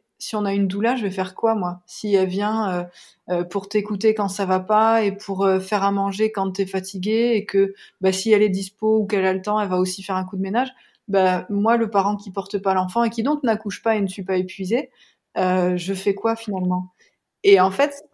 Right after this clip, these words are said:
bah, la doula, non, elle s'occupe pas de la mère qui a accouché, euh, ou de la personne qui a accouché, elle s'occupe du couple. Donc, par exemple, pendant la naissance, elle va s'assurer que le couple écoute ses propres envies, euh,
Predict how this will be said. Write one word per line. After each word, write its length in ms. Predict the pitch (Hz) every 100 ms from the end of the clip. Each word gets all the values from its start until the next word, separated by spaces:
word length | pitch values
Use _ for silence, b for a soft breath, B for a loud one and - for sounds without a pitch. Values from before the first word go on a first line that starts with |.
| -
bah, 400 | 190 202 190 190
la 220 | 190 185 185
doula, 300 | 196 233 277
non, 240 | 233 277
elle 140 | 196 180
s'occupe 380 | 185 185 185 -
pas 120 | 285
de 140 | 262
la 120 | 190 180
mère 200 | 202 -
qui 140 | 208
a 40 |
accouché, 460 | 185 180 285 - 220 214 190
euh, 60 |
ou 260 | 180 185 165 175
de 360 | 190 175 185
la 100 | 185
personne 400 | 185 190 - 208
qui 100 | 202
a 40 | 190
accouché, 420 | 185 233 214 208
elle 80 | 190
s'occupe 320 | 180 190 277 240
du 160 | 240
couple. 380 | - 185 - 185 - B B B B -
Donc, 260 | 190 196
par 140 | 190 190
exemple, 500 | 190 220 254 247 185
pendant 300 | 202 196 196
la 220 | 190 185
naissance, 560 | 185 185 - 285 294 - b b b -
elle 160 | 196
va 120 | 180
s'assurer 600 | 185 233 220 - 208 247
que 120 | 247 220
le 160 | 190
couple 560 | 185 262 254 202 180 - _ _ -
écoute 380 | 220 - 277 -
ses 200 | 226 185
propres 460 | - 196 - 190
envies, 400 | 185 180 233 - b b b b -
euh, 340 | 190 180 180